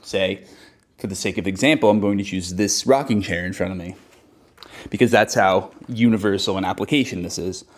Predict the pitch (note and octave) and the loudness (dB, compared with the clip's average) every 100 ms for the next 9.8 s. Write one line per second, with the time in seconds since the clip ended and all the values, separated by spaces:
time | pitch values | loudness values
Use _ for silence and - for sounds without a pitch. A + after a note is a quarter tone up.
0 | - - - _ - - C3+ G#2+ - - | -20 -20 -20 _ -20 0 4 4 0 -20
1 | - - A#2 G#2+ D3 A#3+ D4 C#4+ C#4 C4 | -18 -2 0 4 4 6 8 8 8 6
2 | G#3+ - - G3 - G#3 - D3 A2 G#2 | 6 2 -2 -4 -6 -6 2 4 4 2
3 | A2+ A2+ - - _ _ - A#2 B2 C#3 | 0 -4 -12 -20 _ _ -10 -2 0 0
4 | C3+ G2+ - G2 F#2+ - A#2+ - - A2+ | 0 -2 -2 -2 -2 -2 -6 -4 -2 -2
5 | - E2 - _ _ _ _ _ _ _ | -4 -12 -16 _ _ _ _ _ _ _
6 | _ _ _ _ _ _ _ _ _ _ | _ _ _ _ _ _ _ _ _ _
7 | _ _ _ _ _ _ - C3+ B2 A#2+ | _ _ _ _ _ _ -2 0 0 -2
8 | G#2+ A#2 F#2+ F2+ F#2 F#2+ _ - G#3+ A3 | 0 0 -2 -6 -8 -8 _ -6 -4 2
9 | F#3+ - G#2+ - - F#2+ G#2+ | 0 0 -6 -6 -4 -4 -4